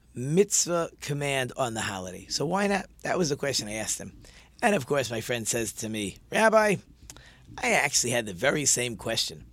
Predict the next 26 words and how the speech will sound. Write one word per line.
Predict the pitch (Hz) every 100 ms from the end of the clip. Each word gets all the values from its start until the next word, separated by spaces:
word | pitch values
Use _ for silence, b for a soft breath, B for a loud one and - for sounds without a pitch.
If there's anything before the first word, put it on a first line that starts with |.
| B B B B -
I |
said, | - 147
"Good, | 262 226 -
now | 143
I'm | 160
gonna | 190
answer | 196 -
it | 113
for | 120 104
you." | 87 - B B B B B
So, | - 151 147 143 139 - _ - - - _ _ _ - - _ _
one | 139 151 180 131
of | 104
the | 101 90
answers | 90 - 185 - - b b b b b b - _ - -
is | 180 165 151 120
that | 139 139
the | 139 139
focus | 127 - 185 233 - 190 - - -
of | - 147 127
the | 127
Shavuot | - - 127 185 202 185 156
holiday | 143 156 139 110 98 101 123 - _ -
is | 131 113
that | 117 113
God | 147 160 165